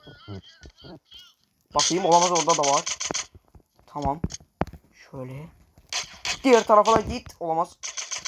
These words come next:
Tamam. Ölmeyelim de. Ne olur olsun değil mi? Ateş et şu iti. Tamamdır. Tüm itler ölüyor.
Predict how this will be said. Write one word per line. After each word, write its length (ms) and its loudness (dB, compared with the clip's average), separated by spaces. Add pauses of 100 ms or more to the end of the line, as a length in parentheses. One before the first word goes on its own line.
(200)
Tamam. 280 0 (1200)
Ölmeyelim 600 0
de. 140 -8 (560)
Ne 100 -8
olur 300 -2
olsun 400 -8
değil 120 -8
mi? 100 -18 (800)
Ateş 280 -4
et 160 -4
şu 140 -2
iti. 500 -6 (200)
Tamamdır. 640 -4 (480)
Tüm 140 -8
itler 320 0
ölüyor. 320 -2